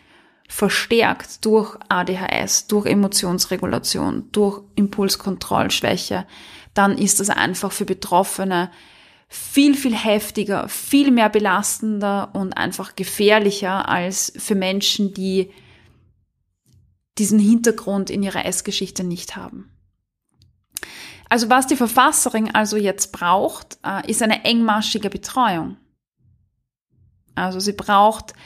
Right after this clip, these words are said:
die Unterstützung, ja, um durch diesen Prozess geleitet werden. Ja, sie muss, also dass sie darf lernen, Grenzen zu setzen,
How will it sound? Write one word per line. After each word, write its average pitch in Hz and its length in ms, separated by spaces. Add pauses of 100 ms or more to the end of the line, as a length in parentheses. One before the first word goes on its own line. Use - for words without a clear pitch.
(960)
die 220 60
Unterstützung, 214 1000 (200)
ja, 185 420 (360)
um 208 260 (100)
durch 226 200
diesen 214 200
Prozess 196 520
geleitet 170 520
werden. - 360
Ja, 214 160
sie 208 100
muss, - 380
also 190 160
dass 180 120
sie 180 80
darf 202 360
lernen, 180 380 (380)
Grenzen 226 540
zu 202 140
setzen, 185 800